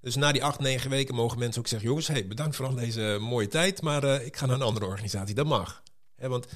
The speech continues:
wij willen niet naar mensen, mensen, mensen hebben. Daar gaat het niet om. Het, het gaat erom dat die mensen komen die God, ja, voor wec apart heeft gezet, zeg maar.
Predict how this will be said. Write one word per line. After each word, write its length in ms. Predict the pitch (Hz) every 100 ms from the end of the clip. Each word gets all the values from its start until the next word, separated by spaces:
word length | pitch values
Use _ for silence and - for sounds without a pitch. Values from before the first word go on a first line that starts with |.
| - - -
wij 160 | 120
willen 180 | 127 143
niet 140 | 127 95
naar 220 | 110 110
mensen, 320 | 127 120 113
mensen, 280 | 110 98 104
mensen 300 | 113 156 160
hebben. 200 | 160 160
Daar 100 | 135
gaat 180 | 131 139
het 80 | 131
niet 100 | 123
om. 100 | 123
Het, 80 | - - 208 - -
het 80 |
gaat 180 | 113 127
erom 160 | 127 113
dat 200 | 120 110
die 120 | 143
mensen 440 | 147 139 139 -
komen 520 | 117 127 127 127 123 117
die 140 | 113
God, 440 | 107 123 120 - - - - -
ja, 200 | - -
voor 160 | - 107
wec 140 | 120
apart 280 | 107 131 123
heeft 180 | 95 -
gezet, 260 | 90 90
zeg 160 | 82 80
maar. 160 | 69